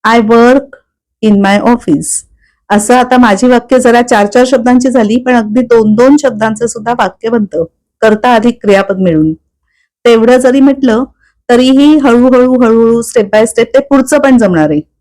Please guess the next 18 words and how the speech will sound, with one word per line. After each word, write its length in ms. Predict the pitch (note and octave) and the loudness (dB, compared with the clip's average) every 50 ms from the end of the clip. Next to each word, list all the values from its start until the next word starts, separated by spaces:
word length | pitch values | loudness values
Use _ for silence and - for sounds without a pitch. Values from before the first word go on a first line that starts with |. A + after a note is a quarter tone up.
| _ _ - | _ _ -4
ॲड 240 | G#3+ A3+ A#3+ B3 C4 | -2 0 0 0 0
करत 260 | C4 A#3 G#3+ G#3 F3+ - | 0 0 -2 -2 -2 -2
जायला, 240 | F3+ E3+ E3 E3 D3+ | -2 -2 0 -2 -2
एक 260 | C#3+ F3 G#3 G#3 B3 | -2 -2 -2 -2 0
एक 120 | B3 B3 G#3+ | -2 -2 0
गोष्ट, 240 | A#3 A#3 G#3+ - B3 | -2 -4 -2 -2 -2
एक 240 | A#3 A3 G#3 G#3+ A3+ | -2 -2 -2 0 -2
एक 100 | A3+ A3 | -2 -2
गोष्ट 240 | G#3+ G#3+ G#3 - B3+ B3 - | -2 -4 -4 -4 -4 -4 0
ॲड 200 | A#3+ B3 B3 C4 | 0 0 0 0
करायची 380 | B3 G#3 F#3 E3+ E3 E3 - F3+ | 0 0 0 0 0 -2 -4 -6
वाक्याला. 400 | F3 F3 - - E3+ D#3 D#3+ E3 - _ _ _ _ _ _ _ _ _ _ _ _ - | -6 -6 -4 -4 -4 -4 -4 -6 -12 _ _ _ _ _ _ _ _ _ _ _ _ -6
सुरुवात 400 | - C4 B3 B3 A3+ A#3+ C#4 C#4+ - | -2 0 2 2 2 0 -2 0 0
मात्र 300 | C#4 C#4 C4+ C#4 C#4+ D4 | -2 -2 0 0 0 0
सोप्या 500 | C#4+ - - B3 - - _ - B3 C4 | 0 0 -4 -4 -6 -6 _ -2 -2 0
सोप्या 360 | B3+ B3+ B3 B3 _ B3 A#3+ | 0 -2 -4 -4 _ -2 0
वाक्यांनी 440 | A#3+ G#3+ G#3 - G#3 G3+ G3+ G3 F#3+ | 0 0 -2 -2 0 0 0 0 0
करायची. 520 | F#3 E3 D#3+ D#3+ D3+ D3 - D#3+ D#3+ - | 0 0 0 0 -2 -2 -4 -6 -8 -8